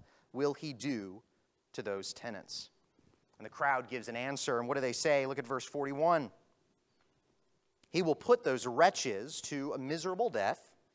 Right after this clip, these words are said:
and let out the vineyard to other tenants, who will give him the fruits in their season. And of course, that's the right answer. Justice will be done. The master of the house will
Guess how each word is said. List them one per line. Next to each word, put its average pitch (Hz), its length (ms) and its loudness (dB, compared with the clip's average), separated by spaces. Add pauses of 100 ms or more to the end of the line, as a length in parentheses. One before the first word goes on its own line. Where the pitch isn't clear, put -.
(340)
and 127 120 -10
let 113 160 2
out 123 160 2
the 170 80 -6
vineyard 104 420 -6
to 98 160 -6
other 104 160 -6
tenants, - 600 -12 (420)
who 139 80 -8
will 147 120 -2
give 143 220 -2
him 117 160 -4
the 123 60 -8
fruits 147 460 -8
in 113 160 -12
their 110 160 -6
season. 120 580 -8 (1160)
And 127 100 -10
of 127 80 -10
course, - 340 0 (460)
that's 170 480 0
the 160 80 2
right 156 420 10
answer. 180 500 0 (920)
Justice 196 720 4
will 175 380 4
be 190 200 -2
done. 190 300 4
The 165 60 0
master 214 480 2
of 190 80 0
the 185 60 0
house 208 360 6
will 190 200 8